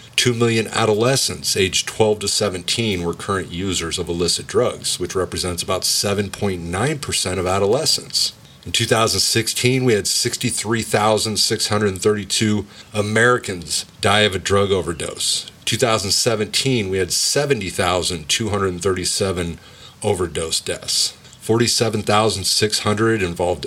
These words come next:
opioids. And then it was speculated that about sixty-eight thousand five hundred Americans died of an overdose in two thousand eighteen. And so we don't have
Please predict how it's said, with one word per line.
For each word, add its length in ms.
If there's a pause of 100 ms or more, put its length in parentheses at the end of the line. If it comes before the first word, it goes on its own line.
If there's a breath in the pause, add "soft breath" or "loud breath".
opioids. 720 (320)
And 140
then 80
it 80
was 140
speculated 800
that 160
about 240
sixty-eight 560
thousand 400
five 360
hundred 280
Americans 540
died 240
of 280
an 120
overdose 520
in 60
two 140
thousand 380
eighteen. 600 (160 loud breath)
And 100
so 120
we 100
don't 200
have 380